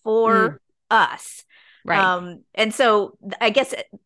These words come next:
Speaker 1: uh, that's how I would look at it when conflicts arise or when I'm making decisions, or I, I would be more concerned about the life of an individual animal rather than an individual plant if I have to think of units of care because of that sentience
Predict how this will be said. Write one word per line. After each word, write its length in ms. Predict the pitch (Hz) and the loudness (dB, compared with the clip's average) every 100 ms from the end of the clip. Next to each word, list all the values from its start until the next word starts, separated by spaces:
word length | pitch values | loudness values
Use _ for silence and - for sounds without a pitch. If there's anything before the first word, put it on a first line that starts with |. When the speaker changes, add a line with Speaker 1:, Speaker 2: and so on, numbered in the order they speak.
| _ | _
Speaker 1:
uh, 80 | 214 | -6
that's 240 | 226 220 | -2 -4
how 80 | 294 | 0
I 100 | 220 | 0
would 160 | 190 185 | 0 0
look 140 | 185 | -2
at 160 | 185 175 | 0 -2
it 140 | 165 | -4
when 240 | 175 170 - | -8 -10 -14
conflicts 800 | - 196 185 - 165 - - - | -4 -4 -4 -6 -8 -8 -16 -8
arise 520 | 160 151 156 151 - | -6 -2 -2 -2 -6
or 180 | 170 165 | -6 -4
when 180 | 165 165 | -4 -6
I'm 140 | 156 | -6
making 300 | 165 165 165 | -8 -8 -12
decisions, 500 | 147 - 214 175 170 | -14 -2 0 0 -2
or 100 | 175 | 0
I, 260 | 175 170 - | 2 0 -2
I 140 | 185 180 | -4 -4
would 100 | 175 | -6
be 140 | 175 | -8
more 240 | 175 180 | -2 -2
concerned 560 | 175 175 - 175 165 170 | -2 -14 -8 -6 -6 -8
about 420 | 175 170 165 165 _ _ _ _ | -4 0 0 -2 _ _ _ _
the 100 | 185 | -8
life 480 | 175 175 180 170 _ _ _ | -2 0 0 -4 _ _ _
of 200 | 190 180 | -6 -4
an 120 | 180 | -6
individual 1080 | - 202 190 180 190 185 175 170 165 165 165 _ _ _ _ _ | -6 -6 -6 -4 -4 -6 -4 -2 -2 -6 -10 _ _ _ _ _
animal 560 | 269 403 427 269 226 214 | -2 2 2 2 0 2
rather 380 | 208 202 208 202 | 2 2 0 -6
than 180 | 196 185 | -6 -6
an 80 | |
individual 600 | 170 185 180 180 165 160 | -6 -8 -8 -8 -8 -10
plant 600 | - - 320 320 214 175 | -12 -10 0 2 2 0
if 140 | 185 185 | -4 -4
I 80 | 185 | -2
have 180 | 185 - | -4 -6
to 80 | |
think 240 | 175 185 175 | -8 -6 -6
of 140 | 165 | -6
units 480 | 165 208 262 190 - | -4 -2 2 0 -2
of 140 | 175 | -6
care 220 | - 180 170 | -2 -2 -2
because 360 | 180 254 190 | -6 -6 -8
of 100 | 180 | -6
that 200 | 165 - | -8 -12
sentience 760 | - 320 370 370 208 170 170 | -8 -4 -4 -4 -2 -4 -6